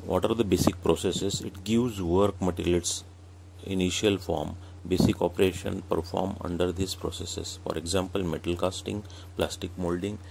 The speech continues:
In this cases, the raw material converted into the basic geometry of the product.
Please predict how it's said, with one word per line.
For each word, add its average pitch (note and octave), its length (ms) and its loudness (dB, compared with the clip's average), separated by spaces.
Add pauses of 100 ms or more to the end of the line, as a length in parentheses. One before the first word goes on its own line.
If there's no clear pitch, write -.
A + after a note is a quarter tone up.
(220)
In F#2 100 -6
this G#2 180 -4
cases, A2 380 -4
the G#2+ 120 4
raw E2 260 -2
material G#2+ 520 -2 (480)
converted G2+ 560 2
into F2+ 260 -2
the G2 100 0
basic E2+ 380 -4
geometry E2 480 -4
of D#2 160 -2
the D#2 80 -8
product. D#2 320 -10